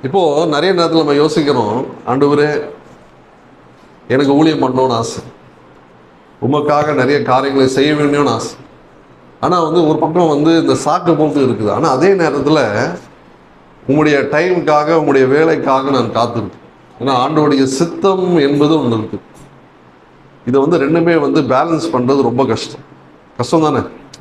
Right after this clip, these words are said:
நிறைய நேரத்துல இப்போ பாத்தீங்கன்னா சிலரோட ஆள-,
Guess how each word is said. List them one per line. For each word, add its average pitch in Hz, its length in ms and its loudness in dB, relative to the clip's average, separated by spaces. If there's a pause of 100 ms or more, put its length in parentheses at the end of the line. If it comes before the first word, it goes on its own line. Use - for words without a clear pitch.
(320)
நிறைய 160 260 0
நேரத்துல 165 460 2
இப்போ 131 280 0
பாத்தீங்கன்னா 139 380 0 (1300)
சிலரோட 156 340 2
ஆள-, 127 380 0